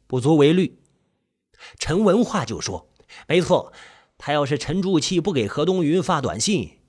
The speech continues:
咱们也找不到他。”老白也说道：“在保安队，他就是一草包，谁都能使唤他。”三个人都笑了，继续吃喝。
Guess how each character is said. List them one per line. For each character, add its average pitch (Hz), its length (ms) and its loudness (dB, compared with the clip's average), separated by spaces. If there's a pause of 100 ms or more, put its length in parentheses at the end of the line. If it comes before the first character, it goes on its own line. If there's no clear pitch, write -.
(140)
咱 135 180 -4
们 208 80 0
也 214 100 4
找 92 220 -4
不 160 80 -6
到 185 180 4
他。” - 160 -14 (880)
老 110 240 2
白 110 160 -2
也 208 180 4
说 127 240 0
道 98 220 -4 (400)
：“在 131 100 -4
保 117 120 -4
安 127 200 -2
队， 127 440 -2
他 - 100 -10
就 170 140 0
是 175 80 2
一 202 80 4
草 - 240 -2
包， 180 400 2 (200)
谁 226 220 2
都 240 140 8
能 214 120 4
使 123 200 2
唤 143 160 2
他。” 120 180 -4 (1400)
三 139 240 -2
个 131 80 0
人 123 100 2
都 135 160 2
笑 98 280 0
了， - 160 -12 (400)
继 247 200 6
续 127 200 2
吃 - 180 -2
喝。 - 300 -10